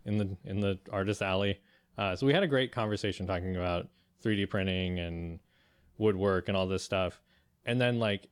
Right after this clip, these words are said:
in front of us, one of the <laughs> vendors just starts shouting 'cause it's like, he's like, "What do you mean I need a health check?" <laughs> And so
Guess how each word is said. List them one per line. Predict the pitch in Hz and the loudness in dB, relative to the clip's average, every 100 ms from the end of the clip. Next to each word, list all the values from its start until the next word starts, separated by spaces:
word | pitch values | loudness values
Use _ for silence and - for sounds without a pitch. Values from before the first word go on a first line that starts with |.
| _ _ | _ _
in | 120 | -4
front | 110 165 185 | 0 4 4
of | 135 | 4
us, | 98 - - | 2 -2 -12
one | - 131 | -2 0
of | 143 | 2
the | |
<laughs> | 139 123 | 0 -4
vendors | 101 135 - | -2 -2 -2
just | 107 | -4
starts | - 113 - | 0 -2 -2
shouting | - 113 180 123 | -4 -2 0 -2
'cause | 98 107 | -4 -4
it's | 107 - | -4 -2
like, | 107 95 - _ _ _ - | 0 0 -4 _ _ _ -2
he's | 120 | 0
like, | 110 | 2
"What | 123 | 4
do | 208 | 6
you | 226 | 6
mean | 262 | 6
I | 269 | 6
need | 202 139 | 6 4
a | |
health | 107 117 - | 4 0 -2
check?" | - - - - | -6 -6 -10 -16
<laughs> | - - - - - - - - - - - | -16 -16 -18 -18 -20 -20 -20 -20 -20 -20 0
And | 180 175 | 2 6
so | 220 | 6